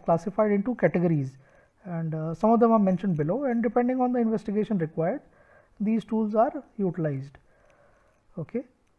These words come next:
So first is data, uh, disk and data capture tools, uh, file viewers, analysis view tools, registry analyzers, internet analyzer,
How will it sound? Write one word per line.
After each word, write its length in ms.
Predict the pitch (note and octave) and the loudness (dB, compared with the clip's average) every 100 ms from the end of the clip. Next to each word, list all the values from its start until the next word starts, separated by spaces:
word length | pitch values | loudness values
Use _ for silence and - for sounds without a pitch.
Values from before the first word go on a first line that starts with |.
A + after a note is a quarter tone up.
| _ - | _ -14
So 80 | F3+ | -8
first 360 | - C4+ - | 2 2 4
is 100 | C4+ | 0
data, 400 | F3 F3 G3+ G3+ G3+ _ G#3 | 2 4 4 2 -2 _ -10
uh, 220 | G3+ G3 | -8 -4
disk 260 | F3 G3+ A3+ | -2 0 0
and 140 | G#3 | 0
data 180 | F3+ F#3+ | 0 -2
capture 420 | F#3 D3+ - B3+ - _ - | -2 -4 -4 -8 -8 _ -10
tools, 220 | A3+ C4 _ _ _ _ G3 | -8 -8 _ _ _ _ -10
uh, 160 | F3 | -8
file 520 | E3 - F3 G3+ G#3 G3+ - | -8 2 4 6 4 0 -6
viewers, 460 | D#3 F3 F#3+ A3+ A#3+ | -2 0 2 0 0
analysis 580 | E3+ E3+ F#3 G#3+ - - | 0 2 0 -4 -8 -10
view 340 | F#3 G3 A3+ F3+ | -4 -4 -4 -4
tools, 240 | G#3 B3 B3+ _ _ _ _ _ _ - | -4 -4 -6 _ _ _ _ _ _ -2
registry 440 | E3 F3+ - G#3+ | 0 0 0 0
analyzers, 600 | G#3 G3+ G3+ F#3+ A#3 C4 - _ _ _ _ _ - | 2 4 2 2 -4 -6 -10 _ _ _ _ _ -6
internet 360 | E3+ D#3+ F3 F#3+ | -2 0 0 0
analyzer, 540 | G3 G3 G#3 G#3 A3+ | -2 0 0 0 -4